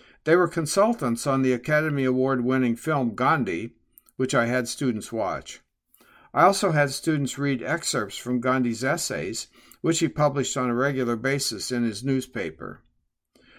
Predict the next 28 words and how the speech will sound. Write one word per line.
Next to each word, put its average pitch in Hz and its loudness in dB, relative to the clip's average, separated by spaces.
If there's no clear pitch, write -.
From 147 -4
those 208 2
sources, 131 2
as 127 0
well 143 2
as 113 -2
others, 107 -2
I 147 2
extracted 160 -2
what 127 -2
seemed 151 -4
to 143 -6
be 135 -2
the 120 -6
key 175 -2
components 127 -4
of 120 -8
Gandhi's 123 -2
philosophy. 131 -6
Gandhi 190 6
believed 151 0
that 135 2
Indians 131 0
had 127 0
been 127 0
psychologically 131 0
colonized 113 -2
by 135 4